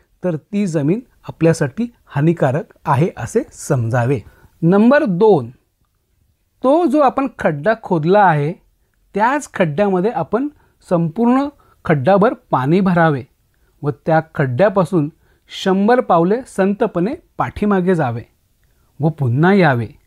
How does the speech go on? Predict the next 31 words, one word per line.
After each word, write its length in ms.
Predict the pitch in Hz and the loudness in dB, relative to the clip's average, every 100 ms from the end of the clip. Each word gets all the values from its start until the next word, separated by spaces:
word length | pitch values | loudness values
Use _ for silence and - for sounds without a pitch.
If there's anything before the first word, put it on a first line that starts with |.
| _ _ _ _ _ 127 | _ _ _ _ _ -8
जर 360 | 104 180 233 | 0 2 2
पाण्याने 480 | 226 180 160 175 214 - | 0 0 2 2 0 -2
खड्डा 360 | 165 139 180 | -4 0 0
जर 160 | 185 190 190 | 0 0 0
तो 60 | |
भरलेला 460 | 180 131 139 175 185 | -2 0 0 2 2
असेल 420 | 135 - 175 113 - _ _ _ _ - | 0 0 -2 -2 -8 _ _ _ _ -6
तर 80 | 151 | -4
ती 240 | - 175 | 0 0
जमीन 300 | 147 147 196 220 _ _ | 2 2 0 -2 _ _
उत्तम, 440 | 151 123 - 165 113 - _ _ _ _ _ - | -10 -10 -4 -2 -2 -10 _ _ _ _ _ -2
जर 100 | 202 247 | 0 0
थोडेसे 420 | 220 190 220 240 330 | 2 4 2 0 -2
पाणी 380 | 302 226 247 | 0 0 0
जर 140 | 240 240 - | 0 -2 -2
कमी 280 | 202 202 277 | -2 0 2
झाले 240 | 240 220 | 2 2
असेल 400 | 226 196 196 151 151 _ - | 2 2 -2 -4 -8 _ -12
तर 60 | 170 | -12
ती 260 | - 202 | -6 -6
जमीन 400 | 170 175 175 233 240 _ _ 143 | -2 -2 0 -2 -6 _ _ -6
मध्यम, 580 | 131 123 117 170 117 110 _ _ _ _ _ 143 | -2 0 2 2 2 -6 _ _ _ _ _ -8
पण 100 | 135 | -6
संपूर्ण 720 | - 147 143 - 277 349 349 | -2 -2 -2 0 2 4 2
पाणी 280 | 277 233 233 | 2 0 2
जर 160 | 233 | 2
जिरले 380 | 190 180 165 185 | 2 0 2 2
असेल 400 | 170 - 170 208 - _ _ - | 2 0 -2 -4 -6 _ _ -6
तर 80 | 175 | -6
ती 300 | 156 - 226 | -4 -4 -4
जमीन 360 | 160 151 180 | 0 2 0